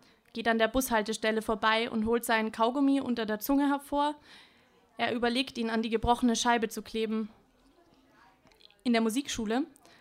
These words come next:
klemmt er ein Stück sauberes Klopapier zwischen Mauer und Trennwand der Toilettenkabine,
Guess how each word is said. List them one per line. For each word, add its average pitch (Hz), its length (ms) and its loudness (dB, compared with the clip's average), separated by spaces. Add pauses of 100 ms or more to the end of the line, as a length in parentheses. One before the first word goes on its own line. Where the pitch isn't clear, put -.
(120)
klemmt 277 240 4
er - 60 2
ein 233 120 4
Stück 269 240 -6
sauberes 277 560 2
Klopapier 233 640 -4
zwischen 226 400 -4
Mauer 226 340 4
und 214 180 -4
Trennwand 254 680 0
der 214 100 -2
Toilettenkabine, 220 880 -4